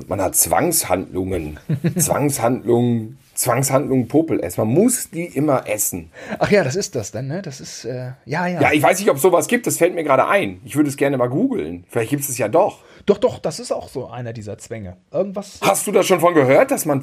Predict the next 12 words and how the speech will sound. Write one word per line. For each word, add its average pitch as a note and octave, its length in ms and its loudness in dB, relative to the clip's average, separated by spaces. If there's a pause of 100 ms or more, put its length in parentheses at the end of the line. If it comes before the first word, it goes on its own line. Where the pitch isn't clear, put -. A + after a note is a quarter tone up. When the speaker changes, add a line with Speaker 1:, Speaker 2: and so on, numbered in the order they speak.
(240)
Speaker 1:
hast G3+ 340 -2
du D#4 40 0
das D4+ 140 0
schon C#4+ 80 -4
mal C#4+ 220 -4
konkret C#4+ 440 0
gehört, A3 280 -2
dass G3 120 -6
einer E3+ 160 -4
Popel G3 480 -6
essen D#3 480 -6
muss? D3 600 0